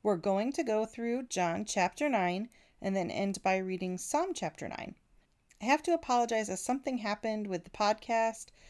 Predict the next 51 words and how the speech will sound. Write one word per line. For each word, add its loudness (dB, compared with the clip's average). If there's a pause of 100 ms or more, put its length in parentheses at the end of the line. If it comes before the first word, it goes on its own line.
(240)
and 2
it -2
hasn't 0
been -2
published -2
at -4
the -2
right -2
time -2
the -2
last -2
couple -4
of -6
days. -2 (160)
So 2
I 6
hope 2
you're 4
able 0
to -8
catch -6
up 0
with -8
John 4
eight, -4 (300)
and -2
if 0
you -2
haven't, 2
I 2
encourage -4
you -8
to -2
go 2
back 2
and -4
listen -6
to -4
that 4
one 0
and -2
then 2
jump 2
in 0
here -2 (260)
as -4
we 0
go 2
through -2
John -4
nine. 0